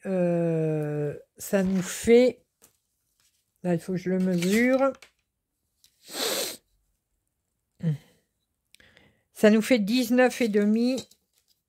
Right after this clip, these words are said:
ah, sur dix-neuf et demi, hein, normalement. Ah, sur vingt, voilà. Donc, on a quatre centimètres de différence, euh, à la finition.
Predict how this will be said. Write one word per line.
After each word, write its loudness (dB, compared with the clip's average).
ah, -10
sur 0
dix-neuf 0
et -2
demi, 0
hein, 0
normalement. -2
Ah, -4
sur 0
vingt, -2
voilà. -2
Donc, 2
on 4
a 4
quatre -2
centimètres -4
de -4
différence, -4
euh, 0
à -2
la 6
finition. -6